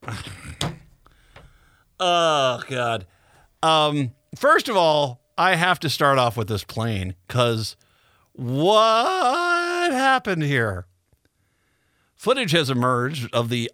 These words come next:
onboard medical emergency that forced U S airliner back to Atlanta for only two hours into its flight into Spain,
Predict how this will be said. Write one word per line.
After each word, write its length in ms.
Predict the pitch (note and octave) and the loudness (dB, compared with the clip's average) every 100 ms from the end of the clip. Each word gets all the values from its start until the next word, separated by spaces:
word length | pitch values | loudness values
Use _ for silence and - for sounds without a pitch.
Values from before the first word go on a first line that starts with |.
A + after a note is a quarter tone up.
| - | -2
onboard 640 | C#3+ F#3+ F#3+ D#3 E3+ D#3+ | 0 0 0 0 0 2
medical 400 | C3+ D#3+ F3 D3+ | 0 0 -2 -2
emergency 540 | C3 C#3 F3 C3 A2 B2 | 2 0 0 -2 -4 -4
that 160 | A#2 | -4
forced 280 | C#3 C#3 C3+ | -2 -4 -2
U 100 | D3 | -2
S 120 | C3 | -2
airliner 460 | C#3 C#3+ C#3 C#3 C3 | -2 0 0 0 0
back 260 | A2 C3 - | 0 0 -2
to 120 | A#2+ | -6
Atlanta 500 | A2+ B2+ D3 C3+ A#2+ | -4 -2 -2 -2 -2
for 160 | A#2 B2 | -2 -2
only 160 | A#2+ | -4
two 180 | A2+ C#3+ | -2 0
hours 300 | C3 C3 A#2 | 2 0 -2
into 140 | A#2+ | -4
its 100 | A2+ | -6
flight 260 | - C3+ C3 | -4 -2 -2
into 160 | A2+ A2 | -4 -8
Spain, 460 | - C3+ B2 A2+ | -6 -4 -2 -4